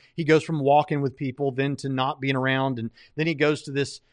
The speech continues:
uh, virgin birth and all these kind of things, and the flood, and getting people back on track, and what's all that about?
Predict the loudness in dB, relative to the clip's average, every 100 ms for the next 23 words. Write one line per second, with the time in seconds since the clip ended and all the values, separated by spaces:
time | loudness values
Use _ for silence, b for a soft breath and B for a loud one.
0 | _ -2 0 0 -2 2 2 2 -2 0
1 | 2 4 2 -4 -2 0 0 -2 -2 -4
2 | -2 -2 0 -2 -4 -8 0 6 8 6
3 | 2 -10 -10 -10 -8 -8 -2 2 2 0
4 | -6 -4 -2 -2 -2 -2 -2 2 0 0
5 | -2 -4 -4